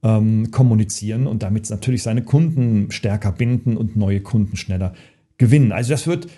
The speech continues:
etwas sein, aber dafür müssen Unternehmen die Bereitschaft haben, diese digitale Souveränität auch,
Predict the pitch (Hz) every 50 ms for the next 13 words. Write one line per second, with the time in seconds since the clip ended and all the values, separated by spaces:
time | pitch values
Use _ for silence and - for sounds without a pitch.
0 | _ _ - - - 127 110 - - 113 110 131 156 180 - - 98 131 135 147
1 | 135 131 - - 139 131 127 - - 139 131 - 120 113 117 127 131 147 143 117
2 | 135 135 131 113 104 113 123 151 160 160 - - 104 95 - - 90 95 95 95
3 | 95 104 95 104 92 - 101 92 98 95 - 85 85 87 90 98 95 - - -
4 | 117 95 98 101 104 104 101 101 - - 107 - - - 90 90 - -